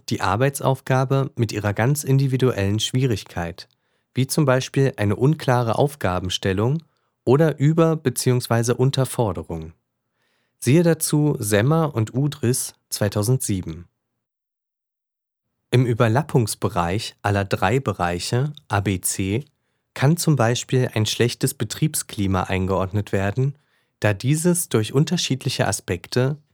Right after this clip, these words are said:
wie zum Beispiel schädliche Arbeitsumgebung, negative Kommunikation untereinander und mangelnde Motivation Einzelner, dies zu verändern,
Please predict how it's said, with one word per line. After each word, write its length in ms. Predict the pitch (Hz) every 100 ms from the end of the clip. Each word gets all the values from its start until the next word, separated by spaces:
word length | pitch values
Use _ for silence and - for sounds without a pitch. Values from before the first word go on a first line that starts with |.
| _
wie 120 | - 107
zum 180 | -
Beispiel 580 | 95 95 - - 98 92 -
schädliche 580 | - 123 127 156 - -
Arbeitsumgebung, 1000 | 107 131 120 - 101 98 95 107 120 156 _ _ _
negative 580 | 101 113 143 - 127 117
Kommunikation 1000 | - 117 107 104 104 95 - - 107 113
untereinander 960 | - 113 135 120 127 131 139 143 147 170 _ _ -
und 240 | 131 131
mangelnde 360 | 113 151 147 131
Motivation 840 | 117 120 117 107 - - 107 101
Einzelner, 560 | 104 131 - 104 95 110
dies 260 | - 110
zu 120 | - 107
verändern, 680 | 104 - 92 107 131 139